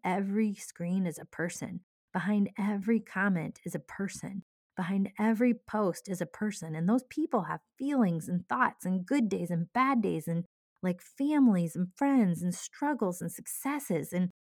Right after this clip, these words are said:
shame and pride. And they just are so complex. The more that we can empathize with understanding that there are people behind these screens,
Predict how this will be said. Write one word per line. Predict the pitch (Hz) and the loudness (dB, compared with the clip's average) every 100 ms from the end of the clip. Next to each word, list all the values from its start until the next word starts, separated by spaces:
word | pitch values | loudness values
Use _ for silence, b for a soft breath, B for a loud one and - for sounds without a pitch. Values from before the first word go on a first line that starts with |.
| _ _ | _ _
shame | - - 262 294 320 240 180 170 | -10 -2 2 2 6 6 6 2
and | 170 170 - | 0 -2 -4
pride. | 262 277 294 220 170 165 | 0 2 4 2 2 0
And | 170 - _ _ _ | -2 -6 _ _ _
they | 240 226 | 0 0
just | - - - _ - | -4 -16 -18 _ -6
are | 214 | -4
so | - 247 240 | -2 0 0
complex. | 240 - 247 226 - 226 262 - - - _ _ _ _ _ _ _ _ _ | -2 -2 4 4 2 -2 -2 -6 -12 -16 _ _ _ _ _ _ _ _ _
The | 247 226 | 4 6
more | 214 226 277 320 | 8 6 4 2
that | 269 214 | 0 2
we | 208 | 2
can | 226 - | 0 0
empathize | 208 214 226 175 151 147 165 175 - _ _ - | 0 -2 -2 -2 -2 -2 -4 -6 -12 _ _ -6
with | 190 190 - _ _ _ _ _ | -2 -2 -4 _ _ _ _ _
understanding | 208 226 226 - 220 208 | 4 6 4 2 4 4
that | 170 185 | 2 -2
there | 165 | -4
are | - - | -6 -6
people | - 233 165 | -4 -2 -2
behind | 160 151 151 | -4 -6 -6
these | 160 | -8
screens, | - - 214 156 156 - | -4 2 2 2 -4 -10